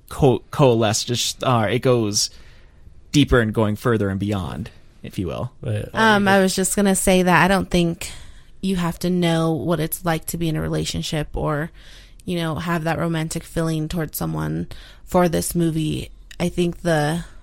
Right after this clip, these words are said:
Speaker 3: bottom line of it is, you know, erasing something that causes you deep pain, not just a person. If in the waiting room of the doctor's office, like, there's an old lady
Speaker 2: With
Speaker 3: that's
Speaker 2: the
Speaker 3: erasing
Speaker 2: dog.
Speaker 3: her dog. Yeah.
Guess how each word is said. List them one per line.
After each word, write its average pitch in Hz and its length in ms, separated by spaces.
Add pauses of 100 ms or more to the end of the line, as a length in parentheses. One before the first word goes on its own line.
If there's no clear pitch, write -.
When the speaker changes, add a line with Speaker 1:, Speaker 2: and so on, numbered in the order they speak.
(300)
Speaker 3:
bottom 170 540
line 156 320
of 151 120
it 147 260
is, 151 420 (560)
you 180 100
know, 175 160
erasing 165 580
something 160 500
that 147 180
causes 156 520
you 151 280 (140)
deep 160 280
pain, 160 560 (380)
not 175 400
just 170 240
a 156 60
person. 160 680 (320)
If 175 220
in 180 180
the 165 200 (120)
waiting 175 320
room 165 220
of 156 200
the 160 320 (240)
doctor's 175 380
office, 170 400
like, 165 180
there's 170 220
an 165 220
old 170 180
lady 165 440 (280)
Speaker 2:
With 127 160
Speaker 3:
that's - 160
Speaker 2:
the 110 80
Speaker 3:
erasing 202 340
Speaker 2:
dog. 208 80
Speaker 3:
her 180 60
dog. 175 460
Yeah. 175 420